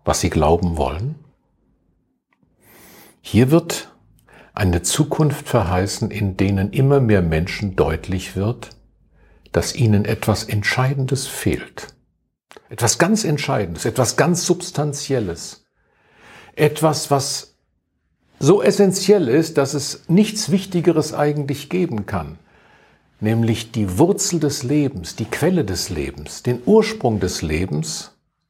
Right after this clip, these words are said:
in sich selbst zu finden.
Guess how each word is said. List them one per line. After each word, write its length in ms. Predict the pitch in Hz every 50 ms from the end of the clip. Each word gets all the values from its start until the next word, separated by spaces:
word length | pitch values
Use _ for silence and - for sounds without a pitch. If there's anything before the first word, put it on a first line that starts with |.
| _ _ _ _ _ _ _ -
in 180 | 147 160 160
sich 240 | 151 - 156 131 -
selbst 560 | - - 139 135 156 156 - - - - -
zu 140 | - - 139
finden. 720 | - - - - 175 196 190 165 139 110 - - 67 -